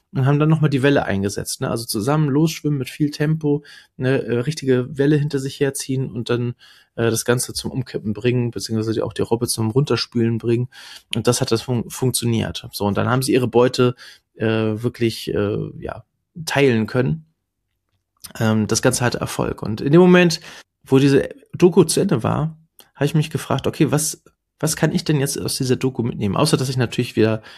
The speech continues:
sehr viel Bildung erfahren habe, sehr viel Spannendes über Tiere, über die Natur, ähm, gelernt habe.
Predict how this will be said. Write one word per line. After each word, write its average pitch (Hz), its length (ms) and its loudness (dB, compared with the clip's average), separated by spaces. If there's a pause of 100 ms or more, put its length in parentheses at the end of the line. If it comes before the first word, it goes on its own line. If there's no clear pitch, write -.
(200)
sehr 135 220 4
viel - 140 4
Bildung 185 300 6
erfahren 143 460 0
habe, 135 260 2
sehr 147 120 4
viel 156 160 -2
Spannendes 151 420 2
über 131 120 2
Tiere, 151 480 2
über 127 180 0
die 123 100 -2
Natur, 139 540 0
ähm, 123 380 -4 (280)
gelernt 117 340 0
habe. 117 360 -2